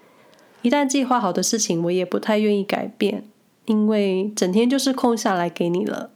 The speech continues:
你突然取消或是有其他变动，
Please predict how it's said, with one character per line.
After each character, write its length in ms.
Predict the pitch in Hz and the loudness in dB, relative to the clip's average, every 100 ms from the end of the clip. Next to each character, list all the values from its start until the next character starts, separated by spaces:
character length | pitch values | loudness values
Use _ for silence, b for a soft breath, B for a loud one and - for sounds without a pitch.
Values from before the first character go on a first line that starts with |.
| _ _ _ | _ _ _
你 60 | 214 | -4
突 120 | - | 0
然 220 | 277 208 | 2 2
取 180 | 214 208 | 0 0
消 380 | 214 208 185 190 | 0 0 0 0
或 180 | 214 226 | -2 -2
是 200 | 220 214 | 0 -2
有 60 | 208 | -2
其 160 | 208 196 | -4 -4
他 180 | 202 196 | -2 -2
变 300 | 202 202 175 | 0 0 0
动， 260 | 190 190 | -2 -2